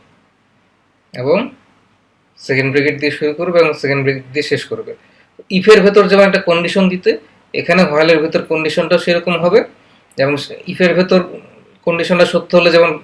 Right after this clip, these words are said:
ভেতরের ব্লকের কাজটা করা হতো, তো while-এর ভেতর কন্ডিশনটা যতক্ষণ সত্য হবে ততক্ষণ ভিতরের যেই কাজ তুমি করতে চাও সেই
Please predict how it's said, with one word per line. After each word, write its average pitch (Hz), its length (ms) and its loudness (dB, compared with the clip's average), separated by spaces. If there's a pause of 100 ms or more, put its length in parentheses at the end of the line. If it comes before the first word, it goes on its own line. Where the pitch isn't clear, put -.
ভেতরের 160 360 2
ব্লকের 156 360 2
কাজটা 156 260 2 (120)
করা 156 220 2
হতো, 170 180 -2 (480)
তো - 60 -10 (260)
while-এর 156 360 4
ভেতর 160 180 -2 (100)
কন্ডিশনটা 165 540 0
যতক্ষণ 165 300 -6 (100)
সত্য 165 200 -8 (140)
হবে 175 180 4 (420)
ততক্ষণ 156 440 0 (460)
ভিতরের 160 380 0 (460)
যেই 139 140 -4 (120)
কাজ 143 180 2 (500)
তুমি 139 160 -6 (100)
করতে 156 240 -4 (100)
চাও 185 160 4 (480)
সেই 220 140 -4